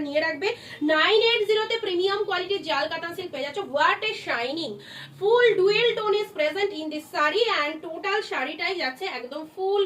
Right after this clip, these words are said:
বডি হাগিং, ওকে? ফোরটিন হাতের শাড়ি and টোটালটাই কিন্তু ব্লাউজ পিসেস অ্যাভেলেবল রয়েছে, রানিং এ বিপি চলে যাচ্ছে, আর কি চাই, কোনো কথা হবে না শাড়িটা নিয়ে। আবারও বলছি ব্লাউজ পিসেস অ্যাভেলেবল এবং আমার পরা শাড়িটা দেখেই নিয়েছো, আশা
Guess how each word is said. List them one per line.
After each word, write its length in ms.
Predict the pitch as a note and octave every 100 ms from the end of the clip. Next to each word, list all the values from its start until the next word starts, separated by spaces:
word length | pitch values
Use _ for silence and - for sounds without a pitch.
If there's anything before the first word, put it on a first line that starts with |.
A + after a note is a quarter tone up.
| C4+
বডি 240 | A#3+ D4 D4
হাগিং, 280 | A3 A3 G3 F3+ - - C4+
ওকে? 160 | G#4 C#5+ - - -
ফোরটিন 360 | D#4+ D#4+ A4+ A4+
হাতের 280 | G4 G4 G4+ G4
শাড়ি 220 | D4+ G4 D4+
and 100 | D4+ D#4+
টোটালটাই 500 | D4+ D#4+ D#4+ D#4+ F4
কিন্তু 160 | E4 D#4 B3+
ব্লাউজ 260 | A#3 C4+ -
পিসেস 220 | C4+ C#4 A#3+
অ্যাভেলেবল 360 | A#3+ B3+ C4+ C4+
রয়েছে, 200 | C4+ D#4 B3+
রানিং 260 | A3 B3+ E4 D4
এ 40 | A#3+
বিপি 180 | B3 A#3+
চলে 140 | A#3 A3
যাচ্ছে, 220 | A#3 A#3 F4 G#3+
আর 80 | A3+
কি 80 | - C#4+ -
চাই, 160 | F3+ -
কোনো 160 | C#4+ D#4 D#4+
কথা 180 | A3+ D4+ C#4+
হবে 120 | D4
না 40 | F4+ -
শাড়িটা 260 | G#3 G3+ G3+
নিয়ে। 120 | G#3+ - - - -
আবারও 240 | D4+ F#4 A4 G#4
বলছি 200 | G4+ G4+ D#4+
ব্লাউজ 260 | C4+ D#4+ -
পিসেস 220 | F#4+ F4+ D#4+
অ্যাভেলেবল 380 | C4+ D#4 D4 D#4
এবং 120 | C#4+ D#4 B3+
আমার 200 | C#4 D#4 D4 D4
পরা 200 | B3+ C4+ -
শাড়িটা 240 | C4 D4+ C4+
দেখেই 220 | C4+ F#4+ F#4
নিয়েছো, 260 | F#4+ G4 A#4 - - - C4+
আশা 180 | C#4+